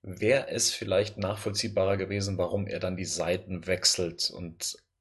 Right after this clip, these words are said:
hier muss man sich drauf verlassen, dass der Zuschauer versteht, was der Joker sagt und was er von ihm will und dass er praktisch seine, seine Welt ins, ins Wanken bringt und eine neue Ordnung in seiner,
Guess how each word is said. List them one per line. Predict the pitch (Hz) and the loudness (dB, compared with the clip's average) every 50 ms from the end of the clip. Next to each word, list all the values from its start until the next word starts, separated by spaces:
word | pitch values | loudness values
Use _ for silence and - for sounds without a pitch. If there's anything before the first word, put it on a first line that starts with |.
| _ - | _ -14
hier | - 101 - - 107 110 117 123 120 120 | -8 -8 -6 -4 -2 4 8 10 10 10
muss | 117 110 92 - - 85 92 113 113 | 8 4 -2 -6 -6 -2 0 0 2
man | 117 113 | 2 2
sich | 104 107 101 | 2 0 0
drauf | - 92 95 - | 2 2 2 2
verlassen, | 120 104 101 101 - 107 | 4 4 4 4 4 0
dass | 98 95 - | -2 -2 -2
der | - 95 | -4 -4
Zuschauer | 101 - 117 104 - - 98 95 92 | -4 -4 -4 -2 0 2 2 2 2
versteht, | 92 - 90 - - - - 101 107 110 98 - | 0 -2 -2 -2 -2 -2 -2 -2 -2 -2 -2 -4
was | - - - | -6 -6 -6
der | - - | -6 -6
Joker | - - - - - - - | -8 -8 -8 -8 -10 -8 -8
sagt | 95 107 107 107 110 107 104 - - | -6 -6 -4 -4 -4 -6 -6 -6 -6
und | 95 | -6
was | 82 90 - | -6 -6 -8
er | 98 | -6
von | - 98 98 | -6 -6 -4
ihm | 92 98 95 98 98 | -4 -4 -4 -4 -2
will | 95 95 101 107 110 107 104 | 0 2 2 2 2 2 0
und | - - 98 92 85 - - - - - - - - - - - | -2 -4 -6 -6 -6 -10 -12 -14 -12 -12 -12 -12 -12 -12 -8 -4
dass | - 90 - - - - - | 0 2 4 4 4 2 2
er | - 73 76 - 50 - - | -2 -4 -10 -6 -2 -2 -2
praktisch | 98 - 98 98 - - 98 - | 0 0 -2 -2 -2 -2 0 2
seine, | - 101 98 98 98 95 95 - - - - - - - | 2 4 4 4 2 0 -2 -4 -10 -20 -20 -20 -20 -14
seine | - - 98 98 95 87 92 | -8 -4 -2 -2 0 2 4
Welt | 104 104 110 110 - | 6 6 6 4 2
ins, | - 92 101 98 101 - - - - - _ _ _ _ _ _ _ _ _ - | 0 0 0 2 4 4 4 2 2 -4 _ _ _ _ _ _ _ _ _ -6
ins | - 98 - - 104 - | 0 2 2 2 2 2
Wanken | - 92 104 123 117 - - 104 101 101 98 101 | 0 0 0 0 -4 -2 -2 0 2 2 0 0
bringt | - 87 101 107 110 110 101 101 - | 0 0 2 2 2 0 -4 -6 -8
und | - - 82 98 98 95 92 - - - - - | -6 -2 -2 0 0 0 -2 -4 -6 -6 -6 -6
eine | - 98 98 | -4 -2 0
neue | 98 95 92 - 101 101 - | 2 4 6 6 6 6 4
Ordnung | - 87 98 110 110 - 98 95 95 95 | 4 6 6 6 4 4 0 0 0 0
in | 73 95 | -2 -2
seiner, | 95 98 95 92 95 90 87 85 | 2 2 2 2 2 0 -2 -4